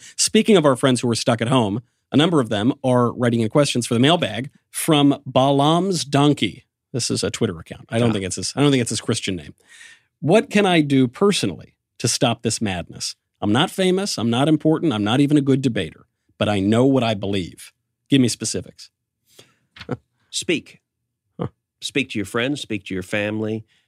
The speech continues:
Speaker 2: And you know what? You are famous, Balaam's donkey, donkey, because you've got, with social media, every one of us is publisher now.
Speaker 1: I know. He's
Speaker 2: Every
Speaker 1: also on a big podcast right now.
Speaker 2: Like, every
Speaker 1: Yeah.
Speaker 2: one of us can speak out.
Speaker 1: Mm-hmm.
Speaker 2: And, and I actually tell, like, a, I, I don't know how,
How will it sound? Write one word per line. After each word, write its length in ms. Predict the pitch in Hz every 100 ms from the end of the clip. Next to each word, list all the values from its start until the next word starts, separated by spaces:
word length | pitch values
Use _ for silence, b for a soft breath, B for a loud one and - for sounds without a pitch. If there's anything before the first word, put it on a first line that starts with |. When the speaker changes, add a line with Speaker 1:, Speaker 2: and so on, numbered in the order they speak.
| _ _ -
Speaker 2:
And 160 | 113
you 100 | 123
know 160 | 131 147
what? 300 | 151 170 - - _ _ _
You 200 | 131 156
are 120 | 156
famous, 440 | 139 - 90 90 -
Balaam's 380 | 90 92 92 92
donkey, 440 | 92 101 117 120 113
donkey, 360 | 101 104 131
because 400 | 127 107 123 - _ - 92 _
you've 400 | 120 151 180 -
got, 240 | 170 170
with 140 | - 135
social 400 | - 196 - -
media, 400 | 131 147 - -
every 240 | 190 302
one 160 | 311 370
of 60 | 339
us 140 | -
is 80 | 262
publisher 440 | 214 - 403 -
now. 220 | 90 - - _ 226
Speaker 1:
I 60 |
know. 100 | 254 175
He's 140 | 175
Speaker 2:
Every 100 | 208
Speaker 1:
also 180 | 202 202
on 80 | 180
a 40 |
big 180 | 170 175
podcast 480 | 226 - 110 95 95
right 160 | 95
now. 160 | 95 - 254
Speaker 2:
Like, 240 | 320 -
every 280 | 165 - 233
Speaker 1:
Yeah. 60 | 226
Speaker 2:
one 180 | 208
of 120 | 202 170
us 180 | 160 -
can 220 | 147 113
speak 440 | - - 98 -
out. 300 | 95 107 - -
Speaker 1:
Mm-hmm. 220 | 127 180
Speaker 2:
And, 100 | 180 175
and 120 | 180
I 160 | 214 330
actually 280 | - 220 180
tell, 260 | - 151
like, 220 | 135 127
a, 160 | 123 - _
I, 920 | 90 55 - _ _ _ _ _ - -
I 80 | 104
don't 100 | 90
know 80 | 98
how, 300 | 101 92